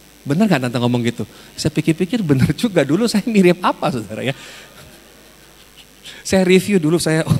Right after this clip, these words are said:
<laughs> kayak gitu. So, cuman sekarang lebih mirip kayak, kayak pendeta tuh. Oh, oh iya tante, puji Tuhan, haleluya. Saya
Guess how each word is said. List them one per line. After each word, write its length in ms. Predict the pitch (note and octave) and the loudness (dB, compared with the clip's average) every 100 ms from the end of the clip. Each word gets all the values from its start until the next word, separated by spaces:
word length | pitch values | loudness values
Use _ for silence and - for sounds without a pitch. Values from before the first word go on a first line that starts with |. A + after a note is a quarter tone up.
| D3+ | -2
<laughs> 340 | - - - - | -4 -8 -10 -12
kayak 160 | A#2+ | -12
gitu. 240 | - - - - - - - | -12 -14 -14 -18 -20 -16 -16
So, 160 | - - - - | -16 -18 -16 -6
cuman 240 | B2 F3+ | -4 -2
sekarang 320 | - C#3+ F#3 | -4 -2 0
lebih 240 | D#3+ A2+ A2 | 0 -2 0
mirip 240 | A#2 A#2+ | 0 0
kayak, 400 | - B2+ B2 - - - | 0 0 0 -4 -14 -4
kayak 200 | C3 - | -4 -2
pendeta 480 | B2+ A#2+ B2 F3+ D#3 | -2 0 0 -2 -2
tuh. 160 | A2 | -6
Oh, 240 | G#2 C#3+ F#3 | -2 -2 -2
oh 240 | - - E3 | -8 -16 -10
iya 160 | D#3+ D3 | -10 -8
tante, 320 | A#2+ A#2 A2+ - | -10 -10 -12 -6
puji 400 | D4+ C4 A#3 A#3 | -6 -2 -2 -2
Tuhan, 880 | A#3+ A#3+ G3 - E3 F3 F3+ F#3 | -2 0 0 2 2 2 0 -2
haleluya. 400 | G3 C#3+ C3+ C3+ B2+ - | 0 0 0 -4 -6 -2
Saya 80 | - | 0